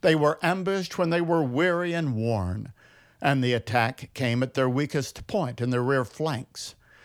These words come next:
They were attacked by the Amalekites, who may have had supernatural evil flowing in their bloodstream.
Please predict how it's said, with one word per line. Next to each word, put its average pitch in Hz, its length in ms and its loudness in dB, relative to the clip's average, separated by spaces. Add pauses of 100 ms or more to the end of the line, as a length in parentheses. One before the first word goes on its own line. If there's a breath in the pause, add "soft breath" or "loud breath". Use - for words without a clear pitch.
(240 soft breath)
They 156 160 4
were 135 240 2
attacked 120 640 -4 (300 soft breath)
by 131 180 4
the 120 240 0 (100)
Amalekites, 120 920 -2 (400 soft breath)
who 180 120 4
may 220 340 2
have 147 180 0
had 123 260 2
supernatural 190 1000 -2 (100)
evil 135 440 0
flowing 131 640 2 (220 soft breath)
in 147 140 0
their 139 160 2
bloodstream. 110 880 -2